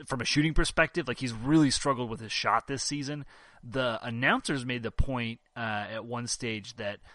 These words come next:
Lindsey's offense g-, almost gets a lot better when he is playing better on defense, and, and he, he can feed off of that sometimes. But the other thing, and you already mentioned it, Sam, uh, Brian McIntosh,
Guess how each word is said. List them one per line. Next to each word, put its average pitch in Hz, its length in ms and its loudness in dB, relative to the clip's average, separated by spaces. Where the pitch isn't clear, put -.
Lindsey's 156 640 0
offense 117 720 0
g-, - 140 -18
almost 156 340 0
gets 139 240 -2
a 135 60 0
lot 123 280 -2
better 120 300 0
when 113 180 -6
he 117 220 -4
is 113 220 -6
playing 117 280 -2
better 113 220 -2
on 101 160 -4
defense, 127 520 -4
and, 110 260 -10
and 107 300 -8
he, 135 180 -10
he 117 180 -14
can 123 260 -4
feed 135 240 2
off 135 220 6
of - 20 -10
that 151 180 0
sometimes. 170 520 -2
But 117 120 -8
the 151 80 4
other 208 120 10
thing, 139 220 0
and 127 80 0
you 143 100 2
already 143 140 4
mentioned 123 300 -6
it, - 80 -8
Sam, 104 340 -4
uh, 98 100 -12
Brian 151 260 4
McIntosh, 110 720 0